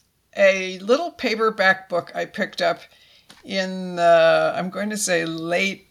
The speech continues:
nineteen nineties. Uh, it was called Mulch,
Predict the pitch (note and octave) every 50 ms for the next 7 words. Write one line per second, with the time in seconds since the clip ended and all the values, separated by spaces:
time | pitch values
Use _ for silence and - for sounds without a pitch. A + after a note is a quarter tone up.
0 | _ - F3 E3+ E3 D#3+ D#3+ D#3+ D#3+ F3+ F#3 F3+ - - G3+ F#3 E3+ E3 E3 E3
1 | D#3 D3 F3+ G#3 A#3 A#3+ B3 C4+ C4 C4+ C#4 C#4+ C#4 C#4 - - - - - A#3+
2 | - - F3+ F3 F#3 F#3 - G#3+ A3 G3 A3 A3+ G#3+ A3 - A#3 A#3 B3 A#3 G#3+
3 | G#3+ G3+ - - - G3 F#3+ F#3+ G3 G#3+ A3 G3+ E3+ C#3+ - - - - - -
4 | - - _